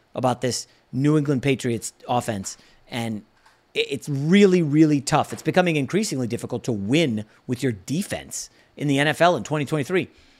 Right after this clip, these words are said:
Case in point, the Eagles had top three, top four, maybe the best defense in the league statistically last year.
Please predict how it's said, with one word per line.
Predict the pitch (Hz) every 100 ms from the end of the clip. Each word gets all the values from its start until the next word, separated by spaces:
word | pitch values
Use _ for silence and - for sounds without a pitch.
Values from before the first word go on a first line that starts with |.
| _
Case | - 160
in | 180 143
point, | 185 -
the | 135 202
Eagles | 180 139
had | 151 131 120 _ _ _ _ _ _ _ _
top | - 156 -
three, | - 160 185 185
top | 175 170
four, | 180 185
maybe | 151 127 240 254
the | 123
best | 151 185 -
defense | 175 190 160
in | 160
the | 143
league | 160 226
statistically | - 131 185 208 - 131
last | 110 92 -
year. | 101